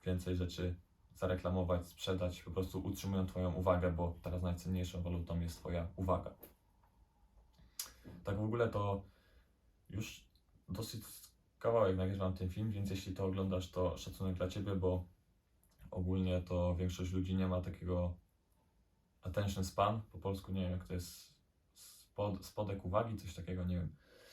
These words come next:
Większość ludzi, e, nie ma takiego, bo właśnie jest przemielona przez social media, przez scrollowanie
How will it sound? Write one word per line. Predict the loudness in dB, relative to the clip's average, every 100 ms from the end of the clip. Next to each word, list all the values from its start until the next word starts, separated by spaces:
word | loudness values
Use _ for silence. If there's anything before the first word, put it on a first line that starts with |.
| -20 -20 _ _ _ _ _ 0
Większość | 0 2 2
ludzi, | 2 2 2 2 -2 -12 -10
e, | -4 0 2 2
nie | 2 4
ma | 2
takiego, | 0 -4 -2
bo | 0
właśnie | 2 0 0 0
jest | 0 -4 -12 -20
przemielona | -8 -2 2 4 4 2
przez | -2 -4
social | -4 -2 0
media, | 2 2
przez | -2 -6
scrollowanie | -6 0 2 4 4 4 2